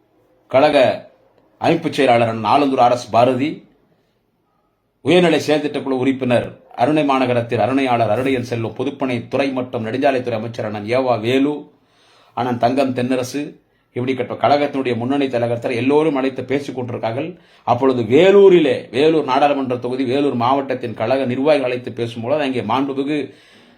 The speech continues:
அமைச்சர், நாளைய தமிழகத்தின் விடிவெள்ளி அண்ணன் உதயநிதி ஸ்டாலின் பேசும் பொழுது சொன்னார், "இந்த வேலூர் நாடாளுமன்றத்தில் நாம் இரண்டு லட்சம் வாக்குகள் வித்தியாசத்தில் வெற்றி பெற வேண்டும்" என்று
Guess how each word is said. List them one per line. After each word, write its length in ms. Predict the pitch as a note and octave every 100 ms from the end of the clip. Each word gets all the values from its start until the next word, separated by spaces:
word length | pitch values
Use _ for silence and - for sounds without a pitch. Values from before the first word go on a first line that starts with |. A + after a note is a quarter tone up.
| _
அமைச்சர், 400 | - C3+ A2+ C#3+
நாளைய 280 | A#2+ B2 B2+
தமிழகத்தின் 520 | A#2+ B2+ D3 C3 B2+
விடிவெள்ளி 540 | A#2+ C3 B2 A2 E2+ - _ _ _
அண்ணன் 280 | G#2+ B2+ A#2+
உதயநிதி 280 | C3+ D#3+ C#3+
ஸ்டாலின் 380 | B2 C3 C3+ B2+
பேசும் 260 | C3 C3
பொழுது 200 | B2 A2+
சொன்னார், 320 | A2+ B2 C#3
"இந்த 120 | C3+ A#2
வேலூர் 480 | A#2+ D#3 D3+ - -
நாடாளுமன்றத்தில் 840 | A2+ C3+ C3+ A#2+ A#2+ A#2 D3 D#3+
நாம் 160 | B2+ A2+
இரண்டு 280 | B2 E3+ E3+
லட்சம் 220 | D#3+ C#3
வாக்குகள் 280 | D3+ D#3+ D3
வித்தியாசத்தில் 420 | C3 B2 A#2+ C3
வெற்றி 180 | B2 C#3
பெற 140 | C3+
வேண்டும்" 220 | C3 A#2
என்று 380 | A2+ B2 F#3 G3+